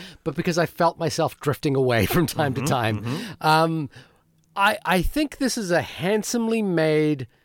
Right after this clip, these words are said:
Speaker 1: extended cutscene from the game. You know, it feels like a very, it, it, handsomely made. There's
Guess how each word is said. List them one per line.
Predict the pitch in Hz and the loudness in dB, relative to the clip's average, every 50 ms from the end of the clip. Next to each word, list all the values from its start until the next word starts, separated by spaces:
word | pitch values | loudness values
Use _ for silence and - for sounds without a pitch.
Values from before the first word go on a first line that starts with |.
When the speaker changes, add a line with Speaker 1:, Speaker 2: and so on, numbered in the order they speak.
| _ _ _ _ _ _ _ _ _ _ _ _ - | _ _ _ _ _ _ _ _ _ _ _ _ -6
Speaker 1:
extended | 151 - - - - - - - - 185 180 175 175 160 170 175 170 151 139 - - | -6 -4 -4 -4 -6 -6 -4 -2 2 2 2 2 2 2 0 0 0 0 -4 -12 -8
cutscene | - 165 156 - - - - 139 131 127 127 123 110 | -4 -4 -4 -4 -6 -8 -4 -2 -2 0 0 -2 -4
from | - 110 110 107 | -6 -6 -6 -6
the | 107 | -6
game. | 87 101 92 85 80 76 - 85 - _ _ _ _ _ _ _ _ _ _ _ - - _ _ _ _ _ - - - _ _ _ _ _ _ _ _ _ _ _ _ _ _ _ _ _ _ _ _ _ _ _ _ _ - | -6 -8 -10 -10 -12 -14 -16 -16 -18 _ _ _ _ _ _ _ _ _ _ _ -20 -20 _ _ _ _ _ -20 -20 -20 _ _ _ _ _ _ _ _ _ _ _ _ _ _ _ _ _ _ _ _ _ _ _ _ _ -2
You | 156 156 160 | 2 4 6
know, | 156 147 147 170 | 6 6 4 2
it | - - 185 156 | 2 2 0 0
feels | - - 240 247 262 254 208 220 | 2 2 4 6 6 6 6 6
like | 220 190 190 | 4 4 4
a | 175 | 2
very, | 147 139 143 170 185 196 208 220 226 226 220 190 | 2 2 2 4 4 6 6 4 4 2 0 0
it, | 175 175 175 214 | -2 -2 -4 -4
it, | 196 175 170 135 | -6 -6 -4 -4
handsomely | 135 - - 117 190 240 269 269 - - 247 226 220 214 208 | -6 -6 -4 -2 0 2 2 0 0 0 0 2 2 2 2
made. | 190 175 160 156 156 156 156 147 131 - - - - - - - _ _ _ _ | 2 2 4 4 4 4 2 0 -2 -6 -16 -20 -20 -20 -20 -20 _ _ _ _
There's | - 196 208 247 247 - | -10 -2 0 0 0 0